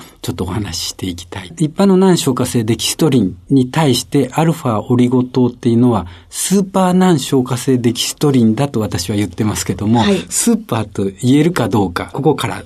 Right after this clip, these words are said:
Speaker 1: ですけども、
Speaker 2: はい。
Speaker 1: 通常難消化性デキストリンっていうと、よく機能性表示でも見ていただくとわかりますけども、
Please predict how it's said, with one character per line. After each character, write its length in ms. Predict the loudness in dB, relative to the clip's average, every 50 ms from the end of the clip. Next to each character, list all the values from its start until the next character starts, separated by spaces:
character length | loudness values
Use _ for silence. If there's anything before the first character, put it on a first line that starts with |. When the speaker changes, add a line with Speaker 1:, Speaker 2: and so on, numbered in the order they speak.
| -18 -10
Speaker 1:
で 100 | -10 -10
す 120 | -10 -8 -8
け 120 | -8 -8
ど 100 | -6 -2
も、 100 | -2 0
Speaker 2:
は 120 | 0 0
い。 120 | 0 -2 -4
Speaker 1:
通 220 | -2 0 0 2
常 260 | 4 2 2 0 0 0 0
難 220 | 2 2 2 2
消 200 | 2 0 -2 0
化 140 | 0 -2 -2
性 160 | 0 0 0
デ 100 | 0 0
キ 80 | -2 -2
ス 60 | -2
ト 80 | 0
リ 100 | 0 0
ン 40 | 0
っ 20 | -2
て 120 | -2 -2
い 60 | -2
う 80 | -2 -2
と、 240 | -2 -2 -2 -2 -4 _ _ _ -2
よ 140 | -2 0 0
く 200 | 2 0 -2 -2 -4
機 180 | -4 0 2
能 160 | 4 4 4
性 180 | 2 2 2 0
表 120 | 0 2
示 280 | 2 2 2 2 0 -2
で 80 | -4 -4
も 220 | -4 -4 -6 -2 0
見 140 | 0 0 0
て 80 | -2
い 80 | -4 -4
た 100 | -4 -4
だ 120 | -6 -6
く 100 | -8 -12 -10
と 280 | -6 -4 -4 -4 -4 -6
わ 120 | -10 -8
か 120 | -6 -4 -4
り 80 | -2
ま 120 | -2 -2 -2
す 100 | -4 -8
け 80 | -8
ど 120 | -6 -2 0
も、 220 | 2 2 2 0